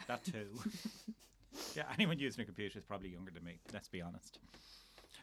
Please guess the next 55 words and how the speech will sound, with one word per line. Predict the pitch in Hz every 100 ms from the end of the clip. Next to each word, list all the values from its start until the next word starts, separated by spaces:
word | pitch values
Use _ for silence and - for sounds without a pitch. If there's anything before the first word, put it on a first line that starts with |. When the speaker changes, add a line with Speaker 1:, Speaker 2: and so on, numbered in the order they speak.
| -
Speaker 1:
But | 247 -
that's | 285 -
beside | 262 - 220 175
the |
point. | 247 247
Speaker 2:
Yeah. | 233 196 180
Speaker 1:
But |
now | 220 247
that | 226
we've | 214
got | 202 175
the | 180 151 143 - _ -
insults | 170 170 170 107 - -
out | 117 101
of | 95
the | 90
way | 104 139 - - - 113 95
and | 92
the | 95 - _ - -
cabinet | 110 - -
exchange, | - 92 101 -
which | 117
should | - 202
be | - 113
Speaker 2:
I'm | 220
Speaker 1:
happening | 247 294
Speaker 2:
not | 110
Speaker 1:
off |
air. | 214
Speaker 2:
finished. | 269 185 - -
Speaker 1:
I | -
know | -
you're | 269
not | 110 -
finished, | - 107 - - -
but | 107
you've |
got | 117 -
plenty | - 160 175
more | 135 139 143
in | 139 131
your | 113
bag. | 104 107 - - - - - - - - - -
But | 220 233 - - -
what | 185
did | 190 185
you |
think | 180 170
of | 156
the |
film, | - 123 131
Marina? | 101 - - -
Speaker 2:
I | 294 277 262
loved | 240 285 254 233
it. | 214 170